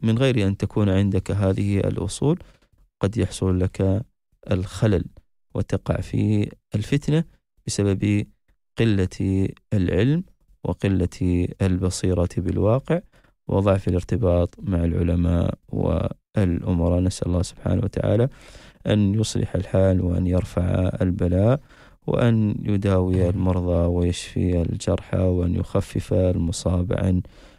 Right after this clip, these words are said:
المبتلين وأن تكون عاقبة الأمور إلى خير، وبالله التوفيق.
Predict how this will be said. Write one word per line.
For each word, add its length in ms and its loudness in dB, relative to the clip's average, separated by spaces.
المبتلين 800 0
وأن 500 0
تكون 380 0
عاقبة 560 0
الأمور 460 0
إلى 600 -2
خير، 600 -2
وبالله 400 -4
التوفيق. 460 -6